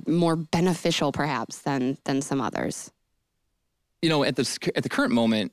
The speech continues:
Speaker 2: inflation is out of control. We don't know what's,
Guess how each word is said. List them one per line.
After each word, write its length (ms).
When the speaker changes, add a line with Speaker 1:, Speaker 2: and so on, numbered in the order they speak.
Speaker 2:
inflation 680
is 140
out 100
of 80
control. 600
We 180
don't 220
know 100
what's, 180